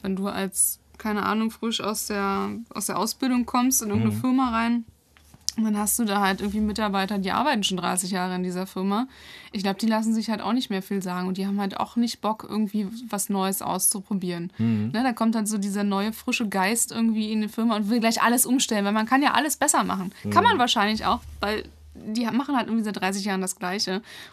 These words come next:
Speaker 1: Und es gibt mittlerweile neue Technik und weiß der Geier irgendwas,
Speaker 2: Was glaubst
Speaker 1: ne?
Speaker 2: du, woran das liegt, dass die sich nicht, dass die das, dass die nichts annehmen wollen, dass sie sich nicht drauf einlassen wollen?
Speaker 1: Vielleicht haben sie keine Lust auf was Neues einfach.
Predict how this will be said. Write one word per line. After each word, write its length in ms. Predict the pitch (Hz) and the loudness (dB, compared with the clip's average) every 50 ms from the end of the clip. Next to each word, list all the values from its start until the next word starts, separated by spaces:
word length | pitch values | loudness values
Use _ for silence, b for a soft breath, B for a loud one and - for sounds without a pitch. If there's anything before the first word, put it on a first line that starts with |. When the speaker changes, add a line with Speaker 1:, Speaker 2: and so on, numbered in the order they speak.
| B - | B -4
Speaker 1:
Und 60 | 202 | -4
es 140 | 202 196 - | -2 -2 -2
gibt 220 | 269 240 - - | -2 -4 -2 0
mittlerweile 580 | 233 214 208 208 196 190 190 190 196 190 185 190 B B B B - | 0 0 2 2 2 2 2 2 0 0 -2 -4 B B B B -4
neue 220 | 202 202 196 196 | -2 0 0 0
Technik 480 | 196 - 202 190 - 185 180 180 180 - | -2 -4 -4 -4 -4 -4 -4 -4 -6 -6
und 420 | - 196 185 226 254 - 226 220 | -6 -6 -6 -8 -10 -14 -8 -6
weiß 160 | 214 208 202 - | -4 -4 -4 -4
der 100 | 196 180 | -4 -4
Geier 260 | 180 196 196 196 185 185 | -4 -4 -4 -4 -4 -4
irgendwas, 260 | 175 175 180 190 202 - 320 | -4 -4 -2 0 0 2 4
Speaker 2:
Was 40 | |
glaubst 300 | - 123 123 - 233 247 | 4 6 6 6 6 4
Speaker 1:
ne? 60 | 170 143 | 4 4
Speaker 2:
du, 40 | |
woran 200 | 131 127 131 135 | 4 4 4 4
das 180 | 131 120 - - | 2 2 2 2
liegt, 200 | 143 175 - - | 0 0 2 0
dass 140 | 123 - - | 0 0 0
die 140 | - 120 107 | -2 -2 -2
sich 280 | 117 110 101 - - | 0 -2 -2 -4 -8
nicht, 540 | - 82 90 110 131 127 - - - - - - - - - _ _ _ - | -8 -4 -2 -2 -2 -2 -4 -8 -10 -12 -14 -18 -20 -20 -20 _ _ _ -6
dass 160 | 110 - - | -6 -4 -4
die 80 | 120 107 | -2 -2
das, 400 | 107 104 - - - - - - - - - | 0 -2 -2 -2 -6 -6 -10 -14 -20 -12 -6
dass 180 | - 107 - - | -4 -4 -4 -2
die 80 | - 110 | 2 2
nichts 240 | 107 107 104 - - | 2 2 2 -2 -4
annehmen 420 | - 98 120 110 92 87 85 82 | -2 0 0 2 2 0 -2 -2
wollen, 320 | 82 80 76 73 76 80 - - _ | -4 -4 -4 -4 -6 -6 -10 -10 _
dass 160 | - 92 - - | -6 -6 -6 -6
sie 80 | 95 | -4
sich 240 | 90 92 90 - - | -4 -4 -4 -2 -2
nicht 300 | 98 98 - - - - - | -2 -2 -2 -6 -10 -12 -6
drauf 180 | 101 95 90 - | -4 -4 -4 -2
einlassen 520 | 65 90 95 90 80 80 - 82 80 80 78 | -2 -2 -2 -2 -2 -4 -4 -6 -6 -6 -6
wollen? 180 | 78 73 73 | -6 -6 -6
Speaker 1:
Vielleicht 180 | 78 82 - - | -6 -6 -6 -6
haben 80 | 208 196 | -6 -6
sie 80 | 214 | -6
keine 240 | - - 226 226 226 | -8 -6 -6 -4 -4
Lust 240 | 208 226 226 - - | -4 -4 -6 -8 -10
auf 80 | 240 - | -10 -10
was 160 | 226 208 - 220 | -10 -6 -4 -4
Neues 420 | 220 254 269 247 214 196 - - | -2 -2 -2 -4 -4 -6 -8 -8
einfach. 380 | 262 220 202 190 - 214 214 | -8 -8 -8 -8 -8 -10 -12